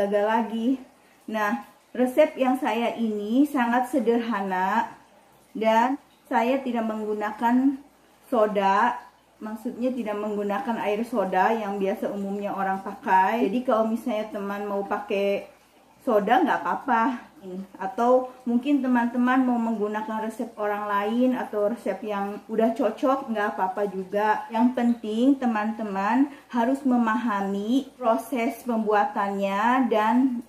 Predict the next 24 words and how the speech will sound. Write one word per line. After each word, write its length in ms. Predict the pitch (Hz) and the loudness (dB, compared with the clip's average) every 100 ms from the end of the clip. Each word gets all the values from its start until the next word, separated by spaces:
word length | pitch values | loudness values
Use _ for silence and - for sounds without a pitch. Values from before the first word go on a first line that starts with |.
| _ - | _ -10
saat 320 | 269 214 240 | -4 -2 0
mengukusnya 960 | 233 226 214 - 220 233 214 226 247 233 | -2 -2 -4 -6 -4 -2 2 4 4 2
yang 160 | 220 | 0
benar 560 | 208 202 196 190 214 262 269 | -2 -2 0 2 2 0 -2
supaya 640 | 240 214 196 220 247 247 - - _ _ - | -6 -2 0 4 2 2 -6 -20 _ _ -2
bolunya 480 | 202 214 226 226 240 | 2 2 0 -2 -2
itu 320 | 214 - 269 | -4 -2 -2
nanti 320 | 247 240 269 | 0 0 -2
tidak 400 | 233 214 202 - | -4 -2 -2 0
gagal, 720 | 196 190 190 190 196 220 240 | 0 2 6 6 4 2 -2
tidak 320 | 214 190 196 - - - _ - | -4 -2 -2 -4 -18 -20 _ -8
keras 400 | 226 202 226 - | -4 -2 -2 -6
ya. 400 | 190 180 180 233 - - - - - _ | -6 -2 -2 -2 -6 -20 -20 -20 -20 _
Oke, 560 | 240 247 285 269 269 294 - - | -8 0 4 6 4 0 -8 -8
di 80 | 226 254 | -4 -4
sini 560 | 233 233 226 262 302 | -4 -2 0 2 4
resep 320 | 277 277 247 240 | 2 0 -2 -2
saya, 640 | 262 214 214 214 233 269 | -2 -2 2 4 4 4
ya, 80 | 254 | 0
saya 240 | 254 233 | 0 0
nggak 160 | 254 233 | 2 2
mau 160 | 214 | 0
menggunakan 880 | 208 208 196 196 196 - 196 202 202 | -4 -2 -2 -2 -4 -2 -2 -2 -4
soda, 720 | 233 190 180 180 180 190 - | -2 0 2 4 6 4 0